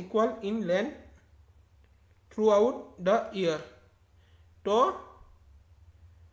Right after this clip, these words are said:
वहाँ का पूरा ईयर का days and night का लेंथ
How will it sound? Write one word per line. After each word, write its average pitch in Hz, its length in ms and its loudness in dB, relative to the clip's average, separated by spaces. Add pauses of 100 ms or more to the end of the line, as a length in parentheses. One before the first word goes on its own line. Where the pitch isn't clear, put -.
(360)
वहाँ 180 260 2
का 247 120 4 (140)
पूरा 208 260 4
ईयर 220 400 2
का 247 100 6 (1040)
days 220 300 0
and 233 100 -4 (920)
night 202 340 -2
का 220 160 4 (460)
लेंथ 165 420 -4